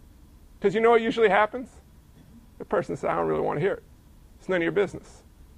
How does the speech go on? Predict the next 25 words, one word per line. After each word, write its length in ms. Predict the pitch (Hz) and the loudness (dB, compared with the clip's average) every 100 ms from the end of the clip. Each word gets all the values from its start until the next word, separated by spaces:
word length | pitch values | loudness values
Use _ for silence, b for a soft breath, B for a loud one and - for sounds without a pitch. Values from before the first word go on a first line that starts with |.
| - - - - - - - - | -20 -20 -20 -20 -20 -20 -20 -12
You 80 | - | -6
know 60 | |
what 80 | 151 | -4
I 60 | 151 | -4
mean 160 | 170 | -6
here? 160 | 208 320 - - - - - - | -8 -12 -16 -20 -20 -20 -8 0
That, 160 | 208 | 2
that 160 | 254 262 | 2 4
takes 240 | 247 202 | 4 4
some, 180 | 208 165 | 0 -2
that 160 | 185 - | -2 -2
takes 220 | 233 - | -4 -4
some 100 | 160 | -6
commitment. 420 | - 202 262 156 | -4 0 0 0
That 140 | 220 | 0
takes 220 | - 208 - | 2 2 0
some 180 | 156 | 0
love. 240 | 160 254 185 | 4 6 6
That 180 | 226 - | 2 -2
ta-, 220 | 214 - | -4 2
takes 220 | 214 196 | 2 2
a 40 | |
mutual 380 | 190 233 - 202 | -2 -4 0 2
bond. 480 | 156 233 226 - - - - b b b b b b - | 8 8 8 2 -8 -20 -20 b b b b b b 4
And 640 | - 185 180 156 - - | 10 10 10 8 4 4